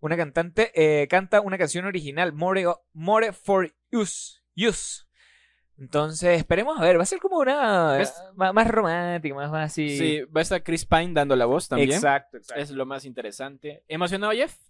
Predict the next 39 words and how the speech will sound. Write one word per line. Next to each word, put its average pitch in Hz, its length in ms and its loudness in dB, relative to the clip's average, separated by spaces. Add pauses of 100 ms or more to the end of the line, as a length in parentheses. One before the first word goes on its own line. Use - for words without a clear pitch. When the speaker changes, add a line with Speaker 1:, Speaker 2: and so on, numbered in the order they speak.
(180)
Speaker 1:
Eh, 226 680 6
no 381 120 -2 (100)
tanto, 180 300 2
la 151 140 8
verdad 226 180 8
esto 370 220 2
le 311 80 6
doy 220 160 6
un 214 160 0
uno. 135 340 -4 (100)
Es 165 120 0
como 208 180 4
que, 160 300 8
a 156 260 6
ver 190 200 8
qué 202 100 0
interesante 160 540 -2
es. - 160 -8 (340)
No 196 180 -2
pagaré 196 320 8
Disney 208 300 4
solamente 190 400 2
por 160 160 6
verla 277 420 4
y 147 240 -4
creo 165 220 2
que 180 100 2
no 170 200 0
la 170 100 8
veré 131 160 4
en 139 100 -4
el 139 100 -6
cine. 117 360 -10 (160)
Mm, 135 400 -18
creo, 127 500 6
entonces 123 420 -8
no 123 200 -12
sé. 110 180 -10 (240)
Speaker 2:
Mm. 123 200 -20